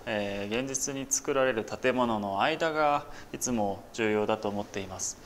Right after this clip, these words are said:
えー、設計中は全てこう、プロセスというよりは、設計している間にも常にこう、現実のことを考えている。えー、設計の過程でその都度リアルについて考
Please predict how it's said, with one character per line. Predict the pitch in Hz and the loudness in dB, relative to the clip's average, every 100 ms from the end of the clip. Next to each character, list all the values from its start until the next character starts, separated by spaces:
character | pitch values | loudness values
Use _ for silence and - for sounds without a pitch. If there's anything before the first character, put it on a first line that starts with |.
| - - - - | -16 -14 -14 -6
え | 120 | 0
ー、 | 110 | 2
設 | 131 | 2
計 | 185 185 | 2 4
中 | 196 | 8
は | 190 | 8
全 | 190 196 | 10 8
て | - | 6
こ | 117 | 6
う、 | 104 - - | 4 0 -2
プ | - | 2
ロ | |
セ | 135 120 | 4 4
ス | - | 2
と | 120 | 4
い | 117 | 6
う | |
よ | 117 | 6
り | 113 | 6
は、 | 107 101 95 | 6 6 4
設 | - - - - 135 | -4 -8 -2 -2 -2
計 | - 214 | 2 4
し | 208 | 4
て | 208 | 6
い | |
る | 202 | 6
間 | 190 196 196 | 6 6 2
に | 185 | 4
も | 139 120 113 | 4 4 2
常 | - 175 | 0 2
に | 127 | 2
こ | 107 107 | 4 4
う、 | 104 | 4
現 | 117 117 | 4 2
実 | 110 123 | 0 0
の | 117 | 0
こ | 120 | 2
と | 147 123 | 6 6
を | |
考 | 104 101 107 | 6 -2 -2
え | 101 | -2
て | 110 | -4
い | 101 | -8
る。 | - - - - - - - - - - 117 | -10 -14 -16 -14 -12 -14 -16 -18 -14 -10 -6
え | 113 | -4
ー、 | |
設 | - 147 | -2 0
計 | - 214 | 4 6
の | 214 | 6
過 | 202 | 4
程 | 202 196 | 4 4
で | 190 185 185 | 8 10 10
そ | 180 180 | 8 4
の | 208 | 4
都 | 214 240 | 4 8
度 | 175 | 8
リ | 135 135 | 10 10
ア | 131 | 8
ル | 120 | 8
に | 113 | 0
つ | - | 0
い | 147 127 | 0 2
て | 120 110 107 | 6 6 6
考 | 117 113 | 4 6